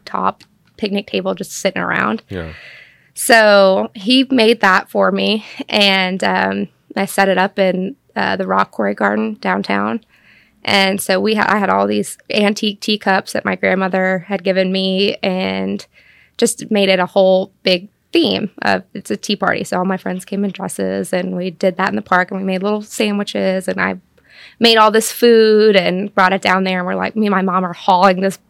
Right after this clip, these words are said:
Speaker 1: big ass <laughs> table down into the park and, um, set it all up. So it turned out really cute. Um, and so we had a great time. And I had friends later on that, after seeing some of the pictures from the party, were like, "Do you do this for other people?"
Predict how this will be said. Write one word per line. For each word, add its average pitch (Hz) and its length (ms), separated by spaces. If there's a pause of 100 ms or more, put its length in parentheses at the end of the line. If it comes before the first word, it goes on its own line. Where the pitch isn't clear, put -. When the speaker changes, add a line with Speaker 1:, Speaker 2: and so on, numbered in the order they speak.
(140)
Speaker 1:
big 190 260
ass 196 280
<laughs> - 0
table 262 580 (340)
down 226 240
into 226 200
the 220 100
park 196 520 (120)
and, 185 440
um, 196 500
set 196 240
it 185 60
all 175 180
up. 175 220
So 185 300 (380)
it - 120
turned 381 160
out 349 120
really - 200
cute. 240 340 (120)
Um, 180 440 (180)
and 196 240
so 196 100
we 214 80
had 240 100
a - 40
great 202 200
time. 185 320
And 190 280
I 196 120
had 180 160
friends 196 580
later 190 280
on 190 360
that, 180 200
after 180 280
seeing 185 340
some - 140
of 190 80
the 202 60
pictures 208 400
from - 140
the - 40
party, 110 320
were 101 100
like, 92 300 (880)
"Do 214 80
you 240 180
do 202 260
this 185 240
for - 140
other 180 140
people?" - 420